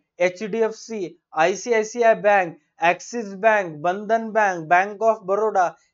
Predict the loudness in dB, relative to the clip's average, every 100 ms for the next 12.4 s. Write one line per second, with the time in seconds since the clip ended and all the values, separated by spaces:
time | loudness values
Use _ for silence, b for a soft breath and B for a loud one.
0 | -6 -4 -4 -4 -4 -2 2 2 0 -2
1 | -2 0 0 0 -2 0 0 -6 -6 -6
2 | -8 -8 -8 -6 -4 -4 -6 _ _ -8
3 | -6 -4 -2 -2 0 0 0 -4 -8 -8
4 | -10 -8 -6 -8 -10 -10 -6 -6 -6 -8
5 | -8 _ b -8 -6 0 0 0 -2 -6
6 | -12 -10 -10 -2 0 0 -2 -6 0 2
7 | 2 0 0 0 0 2 0 -6 _ _
8 | _ 4 6 6 0 -2 -4 -6 -6 -8
9 | -6 -4 -6 -8 _ _ -2 -2 -4 -8
10 | -8 -8 -8 -8 -10 -4 -2 0 0 -2
11 | -4 -8 -8 -10 -2 -2 -2 _ _ _
12 | -2 0 0 -2